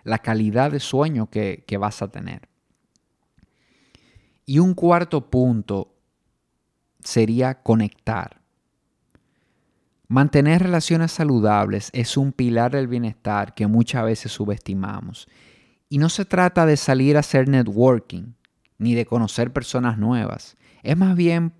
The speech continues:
profundizar en esas relaciones que ya tienes, cercanas a ti, tus padres, tu pareja,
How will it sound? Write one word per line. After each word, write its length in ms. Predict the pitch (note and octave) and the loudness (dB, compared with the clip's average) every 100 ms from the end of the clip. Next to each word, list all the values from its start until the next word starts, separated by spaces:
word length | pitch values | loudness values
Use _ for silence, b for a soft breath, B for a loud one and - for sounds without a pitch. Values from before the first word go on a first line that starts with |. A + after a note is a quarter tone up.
| _ | _
profundizar 920 | - C#3 - C#3 C3 A2+ - D#3+ D3+ | -2 -2 0 0 -2 -4 -4 0 0
en 80 | A#2+ | 2
esas 240 | B2+ - D3+ | 0 -2 -4
relaciones 540 | C#3+ C3 - C3+ C#3+ | -4 -4 -4 -4 -4
que 140 | - B2+ | -4 -2
ya 140 | C#3+ | -2
tienes, 680 | - D#3+ A3 E3 F#2+ - _ _ _ _ _ _ _ _ _ _ _ _ _ | -4 -8 -6 -8 -10 -16 _ _ _ _ _ _ _ _ _ _ _ _ _
cercanas 720 | - B2+ - D3 F3+ F3+ D#3 | -4 -4 -2 -4 -2 -2 -2
a 60 | C#3 | -4
ti, 300 | - G3 D3 | -4 -4 -2
tus 180 | A2+ | -4
padres, 800 | - B2+ C#3 D3 A2+ - - - - | -2 0 2 0 -4 -8 -14 -20 -10
tu 140 | G#2 | -8
pareja, 800 | G2 G#2 C3 D3+ C3+ A2 E2 - | -4 -2 0 0 -2 -6 -10 -14